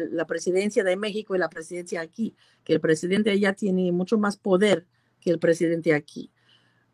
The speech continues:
Además, el Congreso es muy diferente allá que aquí. Aquí acabamos de tener cuatro años de un presidente que no respetaba nada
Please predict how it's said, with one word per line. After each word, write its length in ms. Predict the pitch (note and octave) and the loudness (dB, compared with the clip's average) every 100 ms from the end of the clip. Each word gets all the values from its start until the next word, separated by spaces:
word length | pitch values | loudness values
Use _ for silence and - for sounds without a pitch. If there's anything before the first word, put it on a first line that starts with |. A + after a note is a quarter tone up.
| _ - | _ -2
Además, 840 | E3 F3 F3 E3+ F#3+ F#3+ - - _ _ _ _ - | 2 4 4 6 4 4 -2 -16 _ _ _ _ -4
el 120 | F#3 | 0
Congreso 600 | F3+ F3 F#3+ F#3+ G3 D#3 | 2 4 2 2 4 4
es 100 | E3 | 4
muy 220 | F3+ F3+ | 2 2
diferente 420 | E3+ E3+ E3 D#3+ | 0 2 2 2
allá 240 | D#3+ D#3+ C#3+ | 2 2 -2
que 220 | - C#3 | -4 -6
aquí. 360 | C#3 - - _ _ _ _ _ _ _ _ _ - | -6 -10 -14 _ _ _ _ _ _ _ _ _ 0
Aquí 560 | F3+ E3+ A#3+ B3+ B3 - - - G3 | 0 0 0 0 0 -6 -20 -6 -2
acabamos 580 | - F3+ F3+ C4 D4+ | 2 4 8 8 6
de 100 | D4+ | 4
tener 380 | - B3 A#3 A3+ | 2 2 4 2
cuatro 420 | A3+ G#3+ B3+ C#4 | 4 4 4 4
años 380 | A#3 G#3+ G#3+ A3 | 2 2 0 0
de 100 | G#3 | 0
un 120 | G3+ | 0
presidente 720 | A3 B3 C4+ A#3 G#3 G#3 G3 F#3+ | 2 2 2 0 0 0 0 2
que 180 | G3 F#3+ | 4 6
no 260 | F#3 G3 | 4 0
respetaba 920 | A3+ A#3 - - G3+ - G3+ G3+ G3 | 0 -2 -2 -4 -4 2 4 6 4
nada 760 | F#3+ F#3+ F#3+ G3+ A3+ E3+ D3+ | 2 0 2 4 4 2 -6